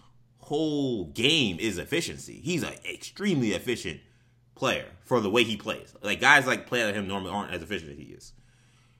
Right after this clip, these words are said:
The playoffs and, and sometimes big games for him have just, he hasn't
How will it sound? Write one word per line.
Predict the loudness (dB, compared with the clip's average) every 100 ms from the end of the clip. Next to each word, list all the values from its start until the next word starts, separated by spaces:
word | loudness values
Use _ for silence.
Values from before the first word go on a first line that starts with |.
| _ _ _ _ _ -18
The | -12 -10
playoffs | -6 0 2 2 2 0 -2
and, | -6 -6
and | -8 -6
sometimes | -6 -2 0 0 0
big | -2 -2
games | -4 -4
for | -6
him | -8 -8 -6
have | -8
just, | -8 -10 -12 -20 _ _ _ _ _ _ _ _
he | -8 0
hasn't | 2 2 0 -10